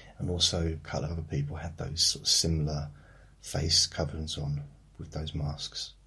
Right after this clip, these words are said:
And one of the presenters, one of the, I guess he's big in America, I'm not sure, but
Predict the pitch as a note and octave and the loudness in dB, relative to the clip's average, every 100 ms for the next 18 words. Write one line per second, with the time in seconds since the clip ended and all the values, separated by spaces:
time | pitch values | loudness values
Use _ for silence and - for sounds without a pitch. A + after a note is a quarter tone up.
0 | - - - - - - - - - - | -20 -20 -20 -20 -20 -20 -20 -20 -20 -20
1 | - - - - - - - - F#2+ G2 | -20 -20 -20 -20 -20 -20 -20 -6 -2 0
2 | A2 A2+ - G#2 - F#2 - G2+ G2 - | 0 -2 -4 -6 -4 0 2 2 2 0
3 | - - - - - - - - - - | -4 -4 -2 -4 -8 -18 -20 -20 -20 -20
4 | - - - - - - - E2 E2 E2+ | -20 -20 -20 -20 -20 -18 -4 -2 0 0
5 | D#2 D#2 D2+ D#2 E2 - - - - - | 0 2 -2 -4 -8 -16 -20 -20 -20 -20
6 | - - - - - - - - D#2 C#2+ | -20 -20 -20 -16 -14 -4 6 6 6 0
7 | - E2 D2 D2+ D2+ D#2 D#2 D2 D#2 D2 | -2 -2 0 0 0 0 -2 -4 -2 0
8 | C#2+ C#2+ - D2 C#3+ C#3+ - - | 0 0 0 2 0 0 -6 -8